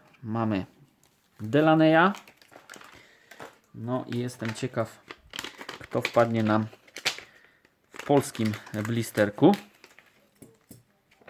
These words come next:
Mamy, mamy Muslerę, czyli Galatasaray.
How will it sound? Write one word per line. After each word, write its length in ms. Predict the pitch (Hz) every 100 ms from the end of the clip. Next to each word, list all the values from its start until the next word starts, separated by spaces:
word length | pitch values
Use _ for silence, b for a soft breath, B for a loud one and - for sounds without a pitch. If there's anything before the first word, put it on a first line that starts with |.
| - - - _ _ _ _ _ _ - _ _ _ - -
Mamy, 800 | 104 101 107 110 110 113 127 151 160 - _ _ _ _ _ _ _ _ _ _ _ _ _ _ _ _ _ _
mamy 300 | 104 156 190
Muslerę, 580 | 190 - 233 226 117 - -
czyli 260 | - 147 147
Galatasaray. 800 | 147 208 196 190 - 185 165